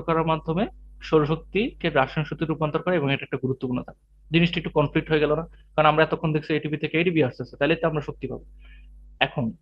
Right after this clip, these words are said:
কথা হচ্ছে তুমি যদি এটিপি না পাও, এডিপি পাওয়ার কোনো সম্ভাবনা আছে? First of all এটা, এখানে হচ্ছে আমাদের কোশ্চেনটা, যে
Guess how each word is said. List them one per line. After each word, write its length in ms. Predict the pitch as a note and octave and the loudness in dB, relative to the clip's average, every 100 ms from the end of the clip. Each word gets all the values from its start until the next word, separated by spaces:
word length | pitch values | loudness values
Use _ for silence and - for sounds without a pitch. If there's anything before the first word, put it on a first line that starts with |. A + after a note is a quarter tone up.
| - | 2
কথা 180 | D3+ F#3 G3+ | 2 4 0
হচ্ছে 260 | G3 - F3 - _ _ _ _ _ - - _ _ - | 0 0 0 -2 _ _ _ _ _ -20 -20 _ _ 0
তুমি 140 | F3 G3+ | 4 4
যদি 160 | A3 A3+ - | 2 0 2
এটিপি 360 | F3 F3 G#3 A#3+ B3 G3+ | 2 2 2 4 4 4
না 60 | E3+ D3 | 4 6
পাও, 160 | B2 C#3+ - - - E3+ | 6 4 -2 -12 -2 2
এডিপি 240 | F#3 F#3 F#3+ | 2 0 0
পাওয়ার 180 | E3 E3 | 0 0
কোনো 100 | E3 D#3+ | -2 -4
সম্ভাবনা 360 | D3 C3 C3 C#3+ C#3 | -4 -4 -2 -2 -4
আছে? 140 | - - - - - - _ - | -6 -12 -14 -20 -20 -20 _ 0
First 180 | D#3+ - | 0 0
of 40 | D#3+ | 0
all 100 | D#3 | 2
এটা, 120 | A#2+ - C#3 | 2 -2 -6
এখানে 180 | D3 D3 | -4 -2
হচ্ছে 140 | D3 D3+ | 0 0
আমাদের 160 | C#3 D3 | 0 -2
কোশ্চেনটা, 360 | D3 - D#3+ F#4+ - _ _ _ - | -4 -2 -2 -2 -6 _ _ _ -4
যে 60 | C3 | 0